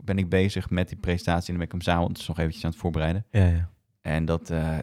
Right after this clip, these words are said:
Speaker 1: da-, daardoor is, is podcast in de avond altijd een beetje ingewikkeld.
Speaker 2: Ja.
Speaker 1: En ik had er vorige week één, ik heb er nu één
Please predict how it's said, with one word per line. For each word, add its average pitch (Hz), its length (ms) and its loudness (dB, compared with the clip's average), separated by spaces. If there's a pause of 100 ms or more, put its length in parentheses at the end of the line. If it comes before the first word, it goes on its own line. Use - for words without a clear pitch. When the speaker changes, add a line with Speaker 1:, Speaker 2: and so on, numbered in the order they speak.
Speaker 1:
da-, 87 140 -2
daardoor 98 280 4
is, 101 240 -2
is 98 140 -8
podcast - 480 -6
in 110 60 6
de 95 60 6
avond 107 260 4
altijd 104 280 -4
een 104 60 0
beetje 98 520 0 (560)
ingewikkeld. 104 680 2 (100)
Speaker 2:
Ja. 104 240 0 (540)
Speaker 1:
En 92 80 -8
ik 98 60 4
had 101 100 2
er 101 60 -2
vorige 101 280 2
week 110 200 6
één, 101 380 6
ik 98 80 0
heb - 160 -2
er 90 100 0
nu 98 340 6
één 95 560 4